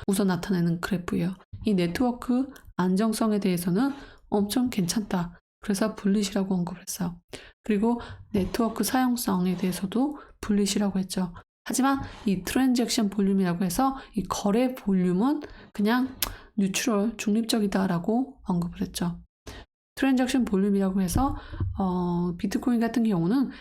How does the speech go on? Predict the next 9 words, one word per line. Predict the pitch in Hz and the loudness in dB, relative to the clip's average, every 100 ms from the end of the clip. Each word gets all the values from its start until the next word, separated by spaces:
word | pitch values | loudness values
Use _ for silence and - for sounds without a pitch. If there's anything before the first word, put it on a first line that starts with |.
| - | -4
이 | 202 190 | -2 -2
거래를 | - 208 226 233 | 0 0 2 0
할 | 220 240 240 | 0 -2 -2
때 | 202 190 262 - _ | 0 0 -2 -8 _
드는 | - 202 196 | -2 0 2
많은 | 175 190 185 | 2 2 0
비용, | - 196 185 175 - - _ _ | -2 0 0 -4 -10 -20 _ _
또 | - 208 196 | -2 0 2
시간도 | - 254 254 240 214 220 226 | 0 2 0 0 0 0 -2